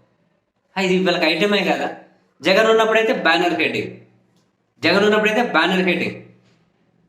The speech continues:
"అప్పు చేయండి జీతాలు ఇచ్చుకోలేడు"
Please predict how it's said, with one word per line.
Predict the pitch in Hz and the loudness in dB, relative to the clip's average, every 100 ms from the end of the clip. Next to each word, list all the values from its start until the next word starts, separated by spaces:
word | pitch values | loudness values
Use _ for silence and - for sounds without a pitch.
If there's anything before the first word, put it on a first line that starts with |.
| _ _ _ _ - | _ _ _ _ -2
"అప్పు | 175 185 208 | 0 2 0
చేయండి | 247 233 240 233 | 2 2 2 2
జీతాలు | - 185 180 208 208 208 | 0 -4 -2 0 2 0
ఇచ్చుకోలేడు" | 190 - 196 196 185 185 185 165 120 - | -2 -2 -2 0 0 2 2 2 -2 -8